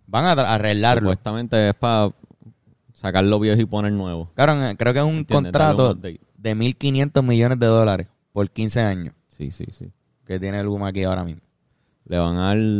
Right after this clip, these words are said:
Speaker 2: este... Sí, sí, le van a dar un cojón.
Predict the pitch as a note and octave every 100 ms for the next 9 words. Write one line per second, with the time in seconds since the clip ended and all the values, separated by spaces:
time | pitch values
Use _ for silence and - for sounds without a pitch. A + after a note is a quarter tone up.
0 | F#2+ - F#2+ F#2 _ G2 F#2 F2+ F2 E2
1 | D#2+ F2+ G#2 _ _ A#2+ _ _ _ _
2 | _ _ _ - D#2 E2 E2 E2 E2 E2
3 | F2+ F2+ E2